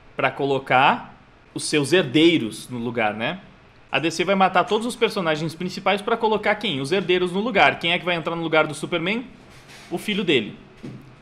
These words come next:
Ou seja, lembram que a desculpa na época era: "Ah, mas por que que você tá preocupado? O que vão mudar é o filho, nem é o Superman de verdade.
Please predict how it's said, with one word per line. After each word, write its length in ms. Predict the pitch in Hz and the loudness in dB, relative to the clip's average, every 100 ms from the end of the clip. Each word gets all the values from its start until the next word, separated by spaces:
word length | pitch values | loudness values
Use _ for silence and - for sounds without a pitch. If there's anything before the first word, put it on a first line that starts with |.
| - | 0
Ou 140 | 202 208 | 4 4
seja, 400 | - 185 127 110 | 6 4 4 0
lembram 360 | 143 254 220 160 | 0 2 2 2
que 180 | 165 | 4
a 80 | 160 | 4
desculpa 500 | 147 139 - 180 165 | 4 -2 -2 2 4
na 140 | 143 143 | 6 6
época 280 | 151 - | 4 4
era: 280 | 131 127 117 - - | 4 4 0 -8 -6
"Ah, 180 | 440 381 | 2 4
mas 100 | 349 | 4
por 80 | 349 | 0
que 120 | 349 | -6
que 100 | 359 | -4
você 100 | 339 | -2
tá 120 | 285 269 | 2 0
preocupado? 680 | 269 254 196 220 247 214 | 0 -6 2 8 8 8
O 20 | 214 | 2
que 100 | 208 | -2
vão 160 | 220 | -2
mudar 440 | 220 208 185 233 233 | 0 2 6 6 6
é 100 | 214 | 2
o 60 | |
filho, 460 | 196 - 233 277 226 | 0 -4 -2 0 0
nem 160 | 226 | 0
é 60 | 294 | -2
o 60 | 285 | -2
Superman 440 | 254 247 208 226 | -2 -2 0 -2
de 100 | 196 | -2
verdade. 600 | 220 208 156 208 190 120 | -2 0 2 4 2 -4